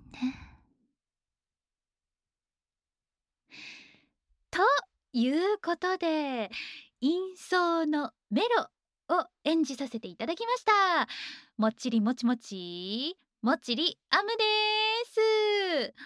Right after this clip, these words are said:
今回は悪魔の四天王を演じさせていただきましたが、寸止め勝負の結果は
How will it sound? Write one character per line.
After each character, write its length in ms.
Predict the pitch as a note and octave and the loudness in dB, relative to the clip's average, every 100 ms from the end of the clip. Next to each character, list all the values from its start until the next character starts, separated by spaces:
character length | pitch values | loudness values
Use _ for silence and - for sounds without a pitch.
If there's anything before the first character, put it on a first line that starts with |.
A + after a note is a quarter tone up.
| - - _ _ _ _ _ - | -20 -20 _ _ _ _ _ -2
今 180 | D#4 D4 | 2 2
回 260 | A#3+ G#3 | 0 -2
は 180 | F#3+ C4+ - _ _ _ _ _ - | 2 0 -2 _ _ _ _ _ 0
悪 160 | F#4 - C5+ A4 | 0 2 2 2
魔 120 | D#4 | 2
の 200 | A3 G3 | 2 0
四 220 | - - | -10 -6
天 160 | - F4+ A#4 A4 A4+ G4 D4+ | -2 0 0 0 2 0 2
王 160 | C#4 G#3 | 2 2
を 100 | G3 | 2
演 140 | A#3 | 0
じ 120 | A#3+ | 0
さ 120 | A#3 | -6
せ 140 | A3+ A3 | -8 -8
て 100 | G3 | -6
い 60 | F#3 | -6
た 100 | G#3+ | -6
だ 80 | |
き 100 | A#3 | -2
ま 100 | A#3 A3+ | -2 -2
し 60 | |
た 120 | G#3 | -6
が、 300 | F#3 F3 E3 - - - - - - _ _ _ _ _ _ | -6 -6 -8 -10 -18 -18 -20 -20 -20 _ _ _ _ _ _
寸 280 | - - F3+ F3 | -12 -12 -12 -14
止 120 | F#3+ | -14
め 60 | G3 | -12
勝 340 | - G#3+ A#3 | -8 -4 -2
負 100 | A3 | 2
の 120 | A3 | 0
結 220 | A3+ A3 - | 0 -8 -10
果 140 | - | -8
は 100 | A#3 | -6